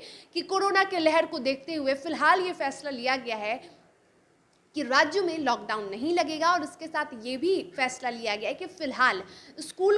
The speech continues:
कॉलेज बंद नहीं होंगे, यानी बच्चों की पढ़ाई जारी रहेगी। फिलहाल होली का समय चल रहा है तो छुट्टियां दी जाएंगी, लेकिन स्कूल कॉलेज को बंद नहीं किया जाएगा।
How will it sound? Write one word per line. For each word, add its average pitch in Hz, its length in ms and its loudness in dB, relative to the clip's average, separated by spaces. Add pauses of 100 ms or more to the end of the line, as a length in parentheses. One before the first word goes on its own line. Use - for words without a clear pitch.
(120)
कॉलेज 220 400 0 (140)
बंद 277 320 -2
नहीं 240 320 0
होंगे, 311 220 -2
यानी 311 320 -4
बच्चों 254 320 -12
की - 160 -12
पढ़ाई 202 360 -8 (380)
जारी 240 380 4
रहेगी। 220 380 -12 (300)
फिलहाल 339 300 6
होली 370 260 0
का 370 120 -4
समय 240 260 -8
चल 330 200 -4
रहा 311 200 0
है 320 180 2
तो 381 260 -8
छुट्टियां 320 560 -6
दी 285 160 0
जाएंगी, 240 360 -4
लेकिन 262 500 -8 (360)
स्कूल 403 380 2 (100)
कॉलेज 277 360 2
को 302 140 -10
बंद 226 360 -6 (140)
नहीं 269 420 0
किया 277 280 -2
जाएगा। 226 380 -2